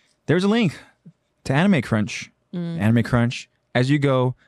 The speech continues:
Speaker 1: they have anime merch for you guys to go ahead and browse through. They have a lot of different stuff for you guys to go ahead and see. Um, they have some, like, Funko Pops. They have stickers. They have little figurines. Uh, they have all sorts of stuff. And, um,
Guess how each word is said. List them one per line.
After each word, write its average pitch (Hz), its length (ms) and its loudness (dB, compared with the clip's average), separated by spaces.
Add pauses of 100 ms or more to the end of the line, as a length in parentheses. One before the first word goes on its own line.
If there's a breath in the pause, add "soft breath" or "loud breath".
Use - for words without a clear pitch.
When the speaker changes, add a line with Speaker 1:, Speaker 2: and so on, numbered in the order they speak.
(140)
Speaker 1:
they 110 80 0
have 113 140 2
anime 110 300 -2
merch 110 140 -2
for - 120 -6
you 107 80 2
guys 104 200 -2
to 117 60 -10
go 113 100 -2
ahead 107 100 0
and 101 60 -6
browse 120 420 2
through. 107 280 -2 (360)
They 107 100 2
have 104 140 4
a - 20 4
lot 127 140 4
of 123 60 2
different 123 200 0
stuff 127 220 -2
for 117 80 0
you 117 80 4
guys 113 100 2
to 110 60 4
go 113 140 2
ahead 110 100 4
and 110 120 4
see. 135 380 0 (440 soft breath)
Um, 95 540 2
they 110 60 -4
have 104 200 0
some, 110 160 -4
like, 104 140 -2
Funko 151 300 0
Pops. - 540 -4 (300 soft breath)
They 110 100 -2
have 104 320 2
stickers. 107 640 -4 (240 soft breath)
They 110 100 0
have 104 560 0
little 117 200 0
figurines. 127 760 -2 (300 soft breath)
Uh, 110 180 -2
they 120 80 2
have 139 200 2
all 143 100 2
sorts 139 220 -4
of - 40 -8
stuff. 120 380 -2 (340 loud breath)
And, 113 320 4
um, 107 540 4